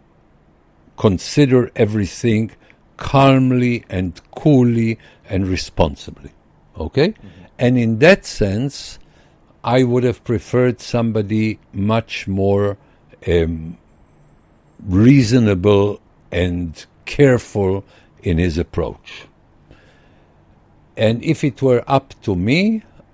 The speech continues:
Speaker 1: I would not want somebody like him as President of the United States. The problem is, what are the alternatives? For instance,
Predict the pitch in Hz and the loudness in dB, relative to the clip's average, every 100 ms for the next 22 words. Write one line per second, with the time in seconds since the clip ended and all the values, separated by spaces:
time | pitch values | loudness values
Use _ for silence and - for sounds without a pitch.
0 | _ _ _ 120 113 113 113 - 110 110 | _ _ _ 0 2 2 0 -6 -4 0
1 | 104 90 101 113 120 - _ _ _ 95 | 0 -2 -2 2 0 -2 _ _ _ -10
2 | 90 107 113 113 - - - 117 110 98 | -4 0 0 -2 -10 -14 -6 -4 -4 -4
3 | 104 98 87 - 117 107 92 90 - 98 | -4 -4 -6 -6 -6 -6 -8 -10 -6 -4
4 | 90 95 90 87 90 78 82 82 78 - | -4 -6 -8 -8 -10 -8 -8 -8 -8 -12
5 | 78 - - 64 - - _ _ - _ | -20 -18 -14 -14 -16 -20 _ _ -20 _
6 | - 87 - - 175 233 120 90 78 85 | -14 -14 -6 4 4 4 -2 -4 -6 -6
7 | 95 117 - - _ _ - 104 123 135 | -6 -8 -12 -20 _ _ -6 0 0 2
8 | 107 110 98 87 95 85 71 - 73 - | 0 -2 -2 -4 -6 -6 -12 -18 -20 -20
9 | - - _ _ _ _ - 107 85 78 | -20 -20 _ _ _ _ -2 0 0 -4
10 | - - 147 208 - | -10 -4 -4 -4 -10